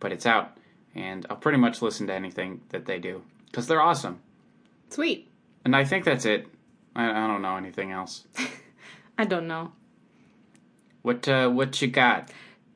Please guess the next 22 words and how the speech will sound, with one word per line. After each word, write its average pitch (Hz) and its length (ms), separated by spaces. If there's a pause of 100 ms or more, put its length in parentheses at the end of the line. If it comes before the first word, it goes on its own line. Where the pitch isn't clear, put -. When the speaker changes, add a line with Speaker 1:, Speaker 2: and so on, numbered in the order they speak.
Speaker 2:
This 277 200
week, 208 200
my 254 260
things 175 360
of 160 140
the 160 80
week 165 240
include, 202 640
I 254 320
discovered 190 500
a 180 40
new 214 440
YouTube 240 460
channel, 170 400
and 180 260
it's 175 220
by 175 360
a 175 80
guy 185 240
named 180 260
Scott - 380
Kramer, 254 480